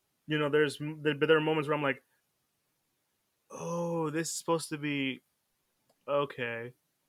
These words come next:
Like, there's a scene where, um, a lot of people compared it to, um, an unhealthy re-, an unhealthy physical relationship. Like, you know, say, like, you know, whether it be sex or otherwise. But, you know, it's, there's sort of the themes. And then you get, like, shows like, um,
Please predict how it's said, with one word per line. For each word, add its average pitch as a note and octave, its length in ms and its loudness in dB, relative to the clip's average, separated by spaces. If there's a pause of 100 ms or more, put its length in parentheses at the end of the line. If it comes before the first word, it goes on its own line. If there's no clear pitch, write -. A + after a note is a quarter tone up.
(340)
Like, C#3+ 100 0
there's D#3 200 4
a - 40 -4
scene E3+ 320 2
where, D3+ 200 4
um, C3+ 100 2
a - 20 0
lot C3+ 140 4
of C3+ 60 0
people C#3 140 -2
compared C3+ 360 -2
it C3+ 140 -6
to, C3 240 -2
um, A#2 360 -6 (1160)
an C#3 140 0
unhealthy C#3 420 -2
re-, C#3 260 0
an C#3 200 -4
unhealthy C#3+ 440 0
physical C3 380 -2
relationship. B2+ 480 -2 (1000)
Like, B2 240 -2
you B2+ 80 0
know, B2 160 2
say, B2+ 160 -2
like, B2+ 200 0
you C3+ 60 -2
know, C3 100 0
whether B2+ 120 2
it B2 40 -8
be B2 80 -2
sex C3 420 -2
or A#2 460 -4 (280)
otherwise. A#2 540 -4 (480)
But, C3 80 -4
you C3 60 0
know, C3 100 2
it's, B2+ 240 -4 (580)
there's C#3+ 380 0
sort D#3+ 200 0
of C#3 60 -4
the C3 80 -4
themes. D3 400 0
And C3+ 100 -2
then D3+ 120 -2
you D3+ 100 -4
get, D#3 140 2
like, C#3 240 2
shows C#3+ 280 -2
like, B2+ 220 -2
um, A#2+ 420 -6